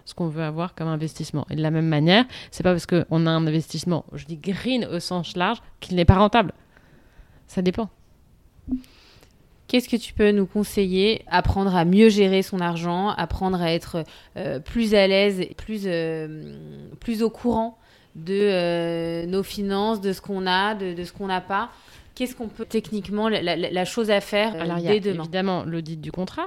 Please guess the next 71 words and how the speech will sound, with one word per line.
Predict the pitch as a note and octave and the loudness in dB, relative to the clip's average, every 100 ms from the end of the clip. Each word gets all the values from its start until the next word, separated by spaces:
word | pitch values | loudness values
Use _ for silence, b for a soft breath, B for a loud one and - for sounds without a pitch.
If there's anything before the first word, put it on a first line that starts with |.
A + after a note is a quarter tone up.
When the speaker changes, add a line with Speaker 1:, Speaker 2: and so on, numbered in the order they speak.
| F4+ | -6
Speaker 1:
mais | F3+ | -4
le | E3 E3 | 0 0
deuxième | F3 E3+ | 0 -2
Speaker 2:
Ouais. | D#3+ | -4
Speaker 1:
truc, | C4+ C4+ | -6 -6
c'est | F#3 | -4
aussi | E3+ B3 | -4 -2
l'audit | F#3+ F3 A3 | -2 -2 -4
de | F#3+ F#3 | -6 -8
ce | |
qu'on | - A3+ | -6 -2
a, | E3 - _ - | -2 -4 _ -12
Speaker 2:
Ouais. | F3 | -2
Speaker 1:
l'existant. | G3 F#3 G#3+ - F3+ - B B | 0 0 -2 -2 -4 -4 B B
Speaker 2:
Mm, | |
mm. | F#3 F3 - | -10 -10 -6
Speaker 1:
J'en | F3 G3+ | -2 0
ai | F#3 | 0
tous | - C4 G#3+ | 0 0 2
aujourd'hui, | F#3 F3+ G#3+ | 0 0 -2
je | |
sais | A#3 | -2
pas | G3+ | -4
combien | F3+ F3+ | -2 0
de | F3+ | 0
comptes | F3 E3+ | -2 0
en | E3 | 2
banque, | E3+ A#3+ C4 C4 | 6 8 8 6
avec | G3+ E3+ | 0 -4
un | E3 | -6
peu | E3+ | -6
d'argent, | E3+ D#3+ F#3 A#3+ | -6 -6 -4 -4
parce | A#3+ - | -4 -10
qu'en | |
fait, | D#3 | -14
j'ai | E3 E3 | -14 -14
changé, | F3+ E3+ G#3 A#3+ | -12 -10 -6 -4
j'avais | G3+ | -4
pris | D#3+ F3+ | -6 -6
une | D#3+ | -4
banque | D#3 F3 | -4 -4
en | F#3 | -6
ligne, | G3+ B3+ C4 B B F#3+ | 0 2 2 B B -6
et | |
puis | F#3+ G3+ | -6 -8
sinon, | F#3 G#3 G3+ G3+ - | -6 -2 2 2 0
on | F3+ | 0
a | |
un | D#3+ E3 | 0 0
P | E3+ F#3+ | 0 2
E | A#3 D4+ C#4+ | 4 4 2
dans | A#3+ | 0
une | E3+ F3+ | -2 -4
boîte | E3+ E3+ | -4 -4
dans | E3+ | -4
laquelle | E3 E3 | -6 -6
on | E3 | -8
travaillait, | - G3 B3 C#4 | -8 -6 -2 0
on | F#3+ | -2
a | |
changé | D#3 F3 G#3+ | -4 -4 -6
de | G#3+ | -2
boîte, | C#4 B3 | -2 -2
donc | - | -6
on | D#3 | -4
a | |
un | C3 D#3+ | 0 4
autre | C4+ C4 | 4 6
P | C4 B3 A#3+ | 6 6 6
E. | |
Speaker 2:
Mm. | B3+ - - | 2 -12 -12